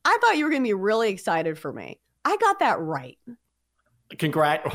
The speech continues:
Speaker 2: <laughs> you got it. You nailed it, Chelsea. Way to go. Loving You is red and Shake It Up.
Speaker 1: Man.
Speaker 2: <laughs> Her,
Speaker 1: I was
Speaker 2: her two
Speaker 1: cooking there.
Speaker 2: biggest hit songs.
Speaker 1: I thought I
Speaker 2: You
Speaker 1: really
Speaker 2: were.
Speaker 1: cooked with that one.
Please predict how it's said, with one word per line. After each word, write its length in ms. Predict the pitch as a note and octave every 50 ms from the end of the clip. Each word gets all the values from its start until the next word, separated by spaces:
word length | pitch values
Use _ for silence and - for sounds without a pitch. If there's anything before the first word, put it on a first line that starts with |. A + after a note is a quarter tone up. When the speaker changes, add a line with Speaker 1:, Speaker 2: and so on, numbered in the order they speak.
| - - G5 - - - - - - - -
Speaker 2:
<laughs> 520 | - - - _ _ - - E3 D#3+ -
you 200 | - C#3 F3+ G#3
got 260 | D#3+ D3+ B2+ - - C#3+
it. 160 | C3 B2 C#3
You 180 | D3 F#3+ A3+
nailed 400 | B3 B3 A3+ A3+ A#3+ A#3 G#3+ E3+
it, 100 | C#3+ A2+ -
Chelsea. 480 | - C#3 A#2 A2+ - - C#3 C3+ B2+ - - - - - - _ -
Way 180 | - C#3+ E3 F#3+
to 80 | G3+ F3
go. 360 | D#3+ D3+ B2+ A#2 G#2 G2 - A2+
Loving 320 | A#2+ C3+ D3+ D#3 E3+ D#3+
You 160 | D3+ D3 D3+ D#3+
is 180 | D3+ - A2
red 380 | G#2 G2 F2+ F2+ F2 F2+ F2+ - _ _ _ _ _ _ _ _ _ _ -
and 340 | A#2+ A#2+ A#2 A2 G2+ F#2+ F2
Shake 400 | - - - - A#2 B2+ B2 C3+
It 80 | B2+
Up. 80 | - A4 G#4+ E4+
Speaker 1:
Man. 400 | A3 G3 E3 D3 D#3 D#3 F#3+ - B5+
Speaker 2:
<laughs> 40 | - - - - _ _ _ _ _ - A4+ A4 - -
Her, 180 | - C#3 B2 - -
Speaker 1:
I 80 | F4
was 160 | G#4 A4+ F#4+
Speaker 2:
her 80 | - E3
two 60 | -
Speaker 1:
cooking 320 | - D#4+ A#4+ F#3 G#4+ C4 A3+
there. 180 | F#3 - C3+
Speaker 2:
biggest 260 | C#3+ D3+ - - -
hit 220 | - D#3 E3+ - -
songs. 480 | - E3 D3 C3+ - - D#3+ D3+ - -
Speaker 1:
I 160 | - B3+ D4+ F4+
thought 200 | - G#4+ G#4 -
I 60 | -
Speaker 2:
You 80 | - -
Speaker 1:
really 300 | - - - - - C4
Speaker 2:
were. 60 | - -
Speaker 1:
cooked 300 | - C#4+ B3 B3 - G#3
with 160 | G3+ G3 -
that 240 | F3 E3+ E3+ - -
one. 340 | D#3+ A#2+ A#2 C3 C#3+ D3+